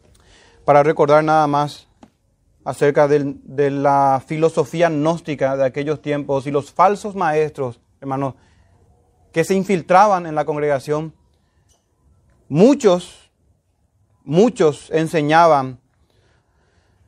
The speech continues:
que el pecado era algo propiamente del cuerpo, que lo importante, decían los de filosofía gnóstica, era el espíritu.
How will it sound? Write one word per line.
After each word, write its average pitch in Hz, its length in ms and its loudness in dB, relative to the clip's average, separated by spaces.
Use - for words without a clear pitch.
que 196 120 6
el 196 120 4
pecado 190 580 4
era 175 440 2
algo 180 420 0
propiamente 190 760 0
del 175 220 -4
cuerpo, 185 800 0
que - 80 -4
lo 165 100 0
importante, 185 760 0
decían 156 520 -2
los 156 140 0
de 156 100 0
filosofía 160 600 0
gnóstica, 147 540 -2
era 170 200 2
el 185 80 0
espíritu. 170 800 -6